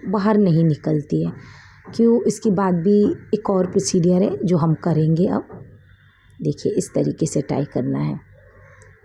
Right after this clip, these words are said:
चलिए, बाकी का भी कर लूँ। अब यहाँ पे एक कढ़ाई पे ऑयल ले चुकी हूँ, एक-एक करके सब fry कर लेती हूँ।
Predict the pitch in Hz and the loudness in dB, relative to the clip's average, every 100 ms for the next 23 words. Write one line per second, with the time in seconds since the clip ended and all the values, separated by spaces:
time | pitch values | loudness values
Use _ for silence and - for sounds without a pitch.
0 | - 165 180 262 220 214 226 240 208 214 | -4 -2 0 2 0 0 0 0 0 0
1 | 233 208 220 330 - _ - - 165 202 | 2 2 2 0 -8 _ -12 -4 0 2
2 | 214 226 247 285 208 214 220 190 202 220 | 2 2 0 0 -2 0 0 2 2 0
3 | - 190 185 190 190 196 - 208 202 285 | 0 2 4 4 2 -2 -2 2 2 2
4 | - _ - _ - 226 220 262 254 233 | -4 _ -20 _ -4 -2 0 0 2 0
5 | 214 214 214 - 196 180 185 202 190 196 | 2 0 -2 -2 0 0 2 2 2 2
6 | 196 208 285 | 2 0 0